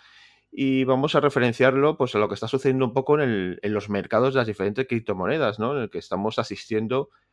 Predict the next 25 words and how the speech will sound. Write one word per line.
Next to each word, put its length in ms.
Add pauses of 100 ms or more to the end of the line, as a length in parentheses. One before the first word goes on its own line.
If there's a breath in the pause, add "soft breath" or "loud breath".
(120)
a 160
una 280
bajada 760
bastante 500
importante. 800
Si 640
echamos 380
la 140
mirada 320
atrás, 400
la 80
vista, 420
por 160
ejemplo, 260
al 60
mes 160
de 60
diciembre, 560 (440 soft breath)
incluso 300
a 40
noviembre, 540
hemo-, 500
podemos 340
ver 240
que, 500